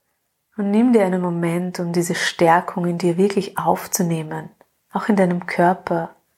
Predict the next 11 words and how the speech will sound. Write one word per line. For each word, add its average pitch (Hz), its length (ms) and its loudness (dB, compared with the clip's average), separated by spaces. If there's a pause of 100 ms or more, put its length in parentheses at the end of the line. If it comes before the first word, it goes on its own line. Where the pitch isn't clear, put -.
(320)
über 202 360 4
deinen 175 300 0
Atem. 160 600 -10 (1500)
Ja, 165 600 2
genau. 175 540 0 (2500)
Und 175 280 -2
dann 190 640 0 (1300)
spür 196 340 0
in 196 80 2
dich 190 160 0
hinein. 175 540 0